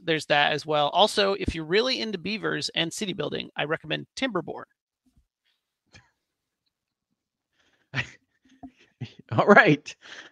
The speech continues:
Speaker 2: Yeah, I didn't know that was an option, but I appreciate it, Tom. I appreciate it. Uh, and yeah, I, I like your number nine. I knew of its existence before it was on this list, so that's always a nice feeling.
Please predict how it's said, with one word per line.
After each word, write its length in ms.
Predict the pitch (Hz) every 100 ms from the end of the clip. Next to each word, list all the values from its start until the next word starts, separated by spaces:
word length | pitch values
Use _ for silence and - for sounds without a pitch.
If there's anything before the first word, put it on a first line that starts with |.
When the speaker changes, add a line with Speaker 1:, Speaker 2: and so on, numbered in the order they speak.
| -
Speaker 2:
Yeah, 140 | 139 -
I 100 | 139
didn't 200 | 170 190
know 120 | 190
that 180 | 175 165
was 160 | 165
an 80 | 151
option, 420 | 143 143 - 110
but 80 | 104
I 100 | 120
appreciate 560 | 143 - 170 - 170 156
it, 120 | -
Tom. 260 | 151 151 156
I 60 |
appreciate 520 | 135 139 131 - 139 139
it. 160 | - _ - - _ -
Uh, 400 | 131 127 123 131
and 360 | 156 135 135 147
yeah, 260 | 180 139 120
I, 220 | 139 143
I 40 |
like 240 | 147 156 180
your 80 |
number 200 | 180 180
nine. 280 | 180 175 185 165
I 100 | 160
knew 320 | 160 160 175
of 100 | 160
its 120 | 156
existence 520 | 143 135 147 170 165
before 380 | - 156 - 160
it 60 | 147
was 140 | 135
on 160 | 139 135
this 180 | 120
list, 400 | 135 165 214 -
so 80 | 139
that's 200 | 131 131
always 260 | 147 147 143
a 40 |
nice 220 | 147 147
feeling. 460 | - 165 165 190